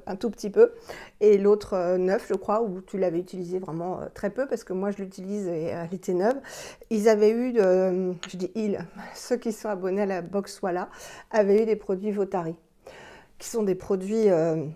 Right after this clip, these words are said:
très onéreux, d'excellente qualité. Alors là, pareil, au niveau olfactif, il n'y a pas grand-chose, mais alors au niveau efficacité, j'adore.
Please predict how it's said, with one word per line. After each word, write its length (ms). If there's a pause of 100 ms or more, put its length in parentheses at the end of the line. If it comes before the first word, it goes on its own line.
(480)
très 460
onéreux, 520 (720)
d'excellente 640
qualité. 560 (360)
Alors 160
là, 120
pareil, 480
au 60
niveau 240
olfactif, 640 (120)
il 40
n'y 60
a 40
pas 180
grand-chose, 580 (100)
mais 160
alors 220
au 60
niveau 200
efficacité, 720
j'adore. 400